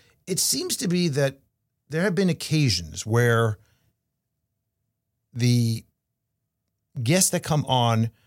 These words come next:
are asked incessantly and, and, and, and primarily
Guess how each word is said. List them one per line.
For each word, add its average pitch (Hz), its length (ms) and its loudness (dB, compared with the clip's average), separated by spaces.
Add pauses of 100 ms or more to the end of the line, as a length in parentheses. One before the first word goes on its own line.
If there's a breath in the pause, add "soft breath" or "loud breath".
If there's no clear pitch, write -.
(280)
are 123 200 -4
asked 135 380 0 (100)
incessantly - 960 -2 (1800)
and, 135 180 -2
and, 143 160 0
and, 135 200 0
and 123 300 0
primarily 127 760 2